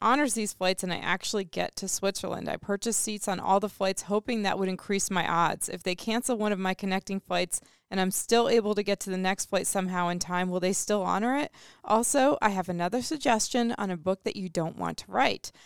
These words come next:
The <laughs> information in regards to financial literacy is always changing. What if you write a book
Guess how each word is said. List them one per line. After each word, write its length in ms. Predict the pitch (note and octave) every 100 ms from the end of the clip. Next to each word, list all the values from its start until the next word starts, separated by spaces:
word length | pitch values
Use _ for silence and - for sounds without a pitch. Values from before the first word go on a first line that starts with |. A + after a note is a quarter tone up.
| - - -
The 420 | F3 A3 G#3+ G#3+
<laughs> 60 |
information 680 | - A3+ G#3+ C#4 B3+ C4+ -
in 60 | A3+
regards 360 | G#3+ F#3+ G3 -
to 100 | F#3+
financial 540 | - F#3 F#3+ G3+ B3+
literacy 500 | A3+ F#3+ F3+ - F#3+
is 120 | F3
always 320 | - E3+ F3+ -
changing. 520 | - A#3+ A3+ E3 E3+
What 160 | F#3
if 120 | G#3+ C#4+
you 120 | D4
write 160 | B3+
a 40 | B3
book 360 | E3+ D#3+ E3